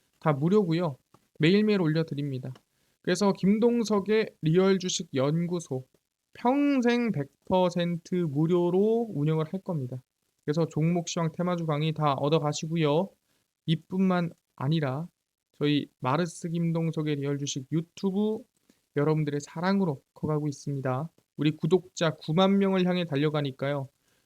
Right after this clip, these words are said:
우리 유튜브 구독, 영상 좋아요, 그 다음에 댓글까지 남겨주시면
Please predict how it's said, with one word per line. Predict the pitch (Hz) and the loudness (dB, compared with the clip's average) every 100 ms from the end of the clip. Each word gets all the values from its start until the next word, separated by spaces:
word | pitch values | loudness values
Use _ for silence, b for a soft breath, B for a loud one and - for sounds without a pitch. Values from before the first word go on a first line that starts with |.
| - | -2
우리 | 156 160 | 0 0
유튜브 | 175 - 170 | -2 -4 -4
구독, | 165 170 202 202 _ _ _ _ _ _ _ 143 | -2 2 2 2 _ _ _ _ _ _ _ -4
영상 | 160 156 160 156 | 0 2 0 0
좋아요, | 180 208 208 208 202 208 _ | 2 6 6 6 4 0 _
그 | - 147 | -6 -4
다음에 | 139 139 151 165 170 170 | -2 0 0 0 0 -2
댓글까지 | 151 - - 180 175 180 165 156 | -6 -6 -2 0 0 0 0 0
남겨주시면 | 135 139 143 139 139 143 147 180 214 | -2 -2 -2 -2 -4 -4 0 2 0